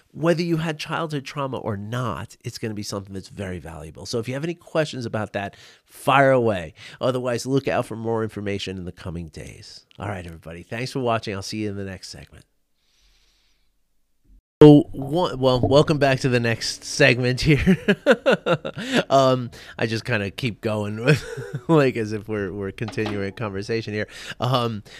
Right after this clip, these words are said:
but anyway, so, so one of the things that, um, that, that self-compassion, one of the sort of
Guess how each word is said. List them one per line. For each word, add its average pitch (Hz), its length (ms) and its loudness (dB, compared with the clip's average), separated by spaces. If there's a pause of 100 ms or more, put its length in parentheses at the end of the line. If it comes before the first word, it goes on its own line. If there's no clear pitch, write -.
(140)
but 160 120 4
anyway, 165 340 4
so, 139 200 -2
so 160 160 0
one 180 260 2
of 226 120 -4
the 185 120 0
things 151 460 2
that, 123 360 2
um, 101 580 -4 (120)
that, 113 300 -2
that 107 420 -8 (420)
self-compassion, 160 800 2
one 190 120 4
of 220 100 0
the 214 220 -4 (400)
sort 175 260 2
of 135 460 0